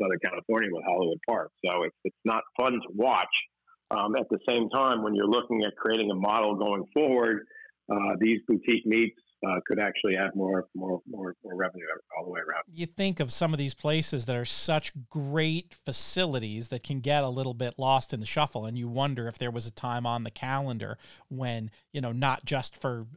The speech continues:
Speaker 2: one afternoon in the summer that an Arlington Park could thrive, or,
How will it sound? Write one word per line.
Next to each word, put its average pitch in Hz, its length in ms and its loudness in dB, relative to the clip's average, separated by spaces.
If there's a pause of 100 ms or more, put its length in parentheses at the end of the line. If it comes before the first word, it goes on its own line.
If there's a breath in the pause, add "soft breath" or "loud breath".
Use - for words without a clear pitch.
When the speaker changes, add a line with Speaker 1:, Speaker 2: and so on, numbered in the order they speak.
(240)
Speaker 2:
one 139 380 -2
afternoon 135 760 -2
in 113 120 -4
the 110 80 -6
summer 143 420 2
that 113 160 -4
an 113 120 -6
Arlington 110 680 -6
Park 110 460 -8
could 107 180 -10
thrive, 110 640 -4
or, 110 120 -6